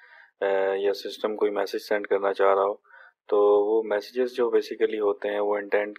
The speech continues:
की form में हो सकते हैं या events की फॉर्म में हो सकते हैं। तो वो messages या वो intents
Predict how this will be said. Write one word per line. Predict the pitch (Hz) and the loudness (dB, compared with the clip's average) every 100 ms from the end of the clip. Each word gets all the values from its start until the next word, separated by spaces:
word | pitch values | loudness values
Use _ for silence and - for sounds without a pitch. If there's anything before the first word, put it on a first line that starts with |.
| - | -14
की | |
form | 104 101 101 | -6 -2 -2
में | 104 101 | -2 -6
हो | |
सकते | 98 101 - 101 | -6 -10 -8 -6
हैं | 98 | -4
या | 98 | -2
events | 98 98 104 101 | -2 -2 -4 -6
की | - | -12
फॉर्म | 104 98 98 | -6 -2 -2
में | 101 | -4
हो | 98 | -6
सकते | 95 98 - 98 | -6 -8 -6 -6
हैं। | 101 _ - - _ _ | -6 _ -20 -20 _ _
तो | 110 107 104 | 6 8 8
वो | 110 120 | 6 4
messages | 110 107 - 120 113 | 2 -4 -4 -4 -2
या | 113 110 | 4 4
वो | 107 107 110 - | 6 4 4 2
intents | 104 101 104 104 110 - | -8 -6 -4 -4 -6 -14